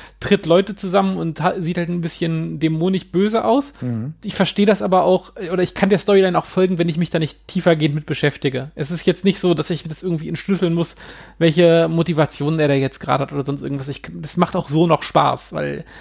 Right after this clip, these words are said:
Speaker 1: es halt ein lustiger Catcher, er sieht cool aus, ähm, und insofern passt das gerade alles noch. Wenn es irgendwann an den Punkt kommen sollte, dass ich diesen Kram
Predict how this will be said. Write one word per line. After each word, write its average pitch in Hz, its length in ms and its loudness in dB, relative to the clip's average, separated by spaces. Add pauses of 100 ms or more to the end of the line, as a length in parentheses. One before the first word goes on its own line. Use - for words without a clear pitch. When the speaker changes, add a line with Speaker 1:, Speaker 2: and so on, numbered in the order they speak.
(180)
Speaker 1:
es - 80 -8
halt 165 140 0
ein 165 40 -2
lustiger 151 360 0
Catcher, 190 360 0
er 156 140 0
sieht 143 240 -6
cool 131 100 -4
aus, 180 380 2 (440)
ähm, 151 240 2
und 165 140 -2
insofern 156 400 0
passt - 320 -6
das - 220 -2
gerade 131 240 -4
alles - 260 -10
noch. - 240 -10 (640)
Wenn 180 160 4
es - 260 0
irgendwann 202 440 0
an 190 60 -4
den 160 180 -6
Punkt - 340 -4
kommen 151 360 0
sollte, 143 680 2 (120)
dass 143 180 -6
ich 147 120 -8
diesen 156 280 -6
Kram 151 500 0